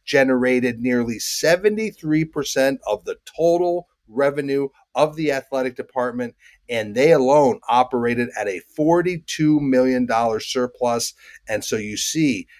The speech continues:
how football and men's basketball were the drivers for the University of North Carolina, 'cause overall,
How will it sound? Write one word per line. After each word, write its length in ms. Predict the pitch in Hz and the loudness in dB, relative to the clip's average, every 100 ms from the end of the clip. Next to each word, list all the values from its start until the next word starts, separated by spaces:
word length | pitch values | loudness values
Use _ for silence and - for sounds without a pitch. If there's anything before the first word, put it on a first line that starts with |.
| _ | _
how 520 | - 131 131 135 127 _ | 2 4 6 4 2 _
football 520 | - 143 - 139 139 135 | 2 2 2 2 4 2
and 200 | 95 104 | -2 -4
men's 300 | 110 135 123 | -2 -2 -2
basketball 720 | 127 131 127 101 98 98 - _ | 0 2 0 -4 -2 -2 -4 _
were 180 | 110 120 | -2 0
the 140 | 117 | 0
drivers 720 | 95 92 117 139 139 104 87 - _ | -6 -2 2 2 2 -2 -6 -12 _
for 140 | - 123 | -10 -8
the 100 | 107 | -4
University 680 | 117 123 113 123 120 113 | 0 0 0 -2 -2 -6
of 80 | 107 | -6
North 280 | 101 113 110 | -6 -6 -6
Carolina, 560 | - 107 107 117 113 92 _ _ | -6 -6 -4 -6 -6 -8 _ _
'cause 180 | 117 - - | -10 -10 2
overall, 760 | 127 147 147 143 156 185 208 | 4 4 4 4 4 2 0